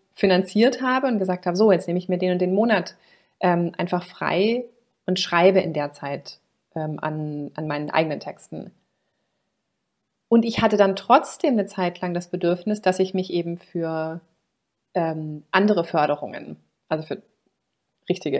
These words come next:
in Anführungsstrichen, <laughs> äh, Förderungen bewerbe, um genau das durchzuarbeiten. Um eben zu sagen, „Okay, schaffe ich das? Bekomme ich diese Anerkennung? Kann ich da, kann ich das überhaupt leisten?“ So. Und jetzt kann ich das abhaken.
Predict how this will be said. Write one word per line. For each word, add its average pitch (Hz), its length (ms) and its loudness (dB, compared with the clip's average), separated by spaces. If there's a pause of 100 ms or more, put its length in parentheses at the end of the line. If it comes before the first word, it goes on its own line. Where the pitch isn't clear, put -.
(100)
in - 100 -2
Anführungsstrichen, 208 640 6 (260)
<laughs> - 220 -2
äh, 214 200 8
Förderungen 180 600 6
bewerbe, 170 560 0 (500)
um 233 360 10
genau 185 340 8
das 175 200 6
durchzuarbeiten. - 920 4 (520)
Um 185 240 8
eben 175 260 6
zu 175 80 -4
sagen, 165 260 6
„Okay, 175 320 6
schaffe 196 260 4
ich 190 80 4
das? - 240 -2
Bekomme 170 300 0
ich 170 60 0
diese 160 180 -2
Anerkennung? 151 480 -4
Kann 156 160 -4
ich 156 120 -4
da, 147 300 -4
kann - 240 0
ich 160 80 -2
das - 160 -4
überhaupt 151 360 -4 (280)
leisten?“ 151 480 0
So. - 300 -12 (1300)
Und 208 120 8
jetzt 220 200 6
kann 240 100 4
ich 214 60 4
das 208 100 2
abhaken. - 540 -4